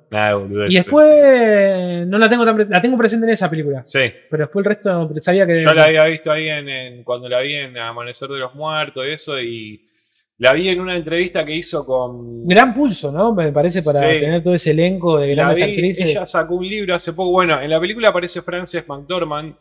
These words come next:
Speaker 1: que en realidad aparece poco Frances McDormand, pero en realidad, eh, tiene mucho que ver porque, eh, la película se hace porque Frances McDormand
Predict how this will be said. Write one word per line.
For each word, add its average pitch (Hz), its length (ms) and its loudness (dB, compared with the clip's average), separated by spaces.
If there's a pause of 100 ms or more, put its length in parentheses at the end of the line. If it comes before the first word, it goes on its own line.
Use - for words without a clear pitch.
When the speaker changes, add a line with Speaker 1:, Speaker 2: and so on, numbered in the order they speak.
Speaker 1:
que 135 120 -6
en 131 100 -8
realidad 143 300 -2
aparece 165 340 -4
poco 151 420 -2
Frances 147 460 -10
McDormand, 156 580 -8
pero 131 220 -10
en 123 80 -16
realidad, 151 720 0
eh, 131 480 -8
tiene 151 160 -12
mucho 160 320 -12
que 147 80 -10
ver 165 220 -6
porque, 151 640 -6
eh, 120 200 -6
la 120 140 -4
película 147 380 -6
se 151 180 -8
hace 160 300 -2
porque 131 500 -8 (540)
Frances 123 320 -6
McDormand 160 580 -4